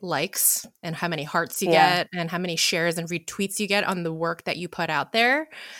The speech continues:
Speaker 1: it's so hard not to get your self-worth from that. And it, it's so easy to start pandering and only putting out the work that you feel like is gonna get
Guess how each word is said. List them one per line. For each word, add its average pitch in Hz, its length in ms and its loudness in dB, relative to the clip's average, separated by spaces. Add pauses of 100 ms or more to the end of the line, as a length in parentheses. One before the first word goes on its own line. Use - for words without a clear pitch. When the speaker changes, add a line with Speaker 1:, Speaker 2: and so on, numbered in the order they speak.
(360)
Speaker 1:
it's 226 120 -2
so 311 160 2
hard 330 220 2
not 196 320 4
to 240 100 -2
get 208 280 -2
your 196 120 -4
self-worth 180 720 -2
from 143 320 -4
that. 135 240 0
And 190 160 0
it, - 80 -6 (240)
it's 233 120 0
so 294 200 2
easy 262 340 2
to 233 100 -6
start - 300 0
pandering 202 680 2
and 185 120 0
only 220 300 4
putting 214 380 0
out 185 220 0
the 175 100 -2
work 190 340 2
that 190 100 0
you 175 120 -6
feel 180 260 -2
like 170 260 2
is 170 120 -4
gonna 170 240 -2
get 160 400 0